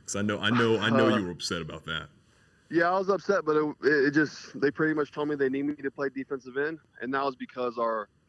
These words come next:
Speaker 2: the year before we had a, a pass rusher, Leighton McCarthy, he had left. I guess they needed somebody to get down and play on the line that was big enough, so I, I was the one.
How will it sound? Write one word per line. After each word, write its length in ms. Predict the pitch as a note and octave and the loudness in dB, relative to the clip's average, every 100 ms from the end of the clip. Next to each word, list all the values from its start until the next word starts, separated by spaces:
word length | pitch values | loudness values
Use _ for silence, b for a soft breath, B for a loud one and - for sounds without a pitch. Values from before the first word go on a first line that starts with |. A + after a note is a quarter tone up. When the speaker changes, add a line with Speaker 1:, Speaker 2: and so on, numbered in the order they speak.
| _ _ - | _ _ -6
Speaker 2:
the 80 | |
year 100 | B2+ | -4
before 320 | B2+ A#2 C#3 C3 | -4 -6 -6 -2
we 100 | B2+ | 0
had 100 | A#2 | -2
a, 120 | G#2 | -4
a 220 | - G#2+ G2+ | -6 -8 -8
pass 320 | - B2+ B2 | -6 -6 -6
rusher, 200 | C3 - | -10 -10
Leighton 220 | A#2+ G#2+ | -8 -8
McCarthy, 420 | A#2 - A#2+ B2+ | -10 -8 -10 -8
he 140 | A#2+ B2+ | -10 -6
had 80 | B2 | -4
left. 300 | B2 B2+ - - | -2 -4 -6 -6
I 80 | |
guess 200 | A2 C3+ | 0 0
they 60 | - | 0
needed 220 | C3+ C3 | -4 -4
somebody 380 | C#3 B2+ B2+ A#2 | -4 -2 -2 -2
to 60 | - _ - | -8 _ -8
get 160 | C3 | -4
down 220 | B2 B2 | -2 -2
and 80 | A#2+ A2 _ - - | -4 -10 _ -16 -4
play 140 | B2+ | -2
on 80 | B2+ | 0
the 60 | |
line 280 | A#2 A#2 A#2+ | -2 -2 -4
that 60 | A#2+ | -4
was 100 | G#2 | -6
big 220 | A#2+ A#2+ | -8 -8
enough, 180 | A2 G2 | -8 -12
so 220 | - F#2 | -10 -8
I, 260 | G#2+ G#2+ A2 | -6 -6 -4
I 40 | |
was 120 | A2+ | -6
the 80 | G#2+ | -6
one. 320 | G#2 A2 G#2 | -6 -6 -6